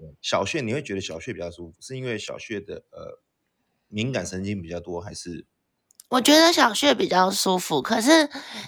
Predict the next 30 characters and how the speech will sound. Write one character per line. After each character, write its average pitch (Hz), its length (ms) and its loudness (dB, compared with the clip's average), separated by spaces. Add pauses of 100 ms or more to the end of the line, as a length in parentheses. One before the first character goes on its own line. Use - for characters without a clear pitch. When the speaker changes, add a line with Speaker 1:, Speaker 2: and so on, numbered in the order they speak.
(140)
Speaker 2:
就 277 180 6
是 277 200 6
如 262 140 6
果 220 180 8
男 185 240 4
生 208 220 4
想 143 300 4
要 165 360 8 (240)
肛 175 240 2
交 170 220 8
的 160 140 6
话， 156 240 6
也 139 180 2
是 - 180 -8
可 - 260 -8
以 - 320 -14
的。 - 160 -20
Speaker 1:
那 226 80 -4
你 226 80 -2
有 139 60 -2
在 131 120 -2
肛 123 200 -4
交 120 220 0
中 117 200 -6
达 90 180 -2
到 95 100 -2
高 92 200 -6
潮 69 200 -16
过 - 220 -18
吗？ - 120 -20